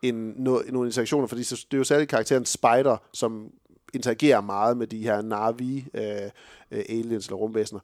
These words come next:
Og der er intet tidspunkt, hvor jeg tænker, at, øh, der er noget, sådan, hvad Marvel tit er blevet kritiseret for, ikke? At der er den her lethed, som om, at karaktererne bevæger sig som, øh,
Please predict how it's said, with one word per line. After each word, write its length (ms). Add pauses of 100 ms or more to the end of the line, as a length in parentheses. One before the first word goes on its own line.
(120)
Og 120
der 60
er 120
intet 340
tidspunkt, 360
hvor 60
jeg 120
tænker, 340 (400)
at, 240
øh, 320
der 60
er 140
noget, 320 (600)
sådan, 360
hvad 180 (180)
Marvel 500
tit 160
er 40
blevet 160
kritiseret 340
for, 100
ikke? 100
At 100
der 80
er 80
den 160
her 120
lethed, 520
som 180
om, 140
at 100
karaktererne 460
bevæger 340
sig 160
som, 300
øh, 220